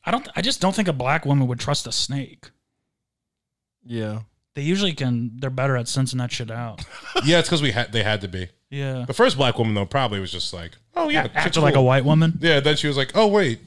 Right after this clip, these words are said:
Speaker 3: black dudes are kinda bad."
Speaker 1: Oh,
Speaker 3: And
Speaker 1: so
Speaker 3: she was
Speaker 1: maybe
Speaker 3: like, "Oh, no, white people."
Speaker 1: Wait, what? Oh, Adam and Eve were black and Satan is white?
Speaker 3: Yeah, that sounds right. I like that story. Let's go with that.
Speaker 1: Okay. Satan. <laughs>
Speaker 3: Yeah, Satan would look like, uh, the dude from How I Met My Mother,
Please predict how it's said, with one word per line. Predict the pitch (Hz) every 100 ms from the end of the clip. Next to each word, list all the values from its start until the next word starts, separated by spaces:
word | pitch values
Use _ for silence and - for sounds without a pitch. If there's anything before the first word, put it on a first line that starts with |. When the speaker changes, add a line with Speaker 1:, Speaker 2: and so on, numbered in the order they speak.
| - _ _
Speaker 3:
black | 139 147 -
dudes | 139 123
are |
kinda | 127 123
bad." | 113 127 113 92 _
Speaker 1:
Oh, | - 165
Speaker 3:
And |
Speaker 1:
so | 156
Speaker 3:
she | 160
was | 190
Speaker 1:
maybe | 196 175
Speaker 3:
like, | 247
"Oh, |
no, | 135 240 185 101 107 -
white | 143 160
people." | - 135 123 123
Speaker 1:
Wait, | - 170 170
what? | 143 - -
Oh, | - 156 156
Adam | 143 180
and | 160
Eve | 160
were | 165
black | 135 151 151
and | 131
Satan | - - - 139 156
is | 143 127
white? | 107 104 123 185 - - - _ _ -
Speaker 3:
Yeah, | 139
that | 139 143
sounds | 147
right. | 98 95 - -
I | 127
like | 120
that | 104
story. | - 101
Let's | 101
go | 113
with |
that. | 95 87 -
Speaker 1:
Okay. | 156 - 131 - _ _ _ _ -
Satan. | - - 214 175 165 151 143 131 190
<laughs> | 240 233 180
Speaker 3:
Yeah, | 120 101 -
Satan | - 131 131
would | 127 113
look | 113 -
like, | 104 101
uh, | 104 98 95 92
the | 98
dude | 85 95 82
from | - 90 87 87 85 -
How | 92
I | 90
Met | 92
My | 87
Mother, | 87 87 87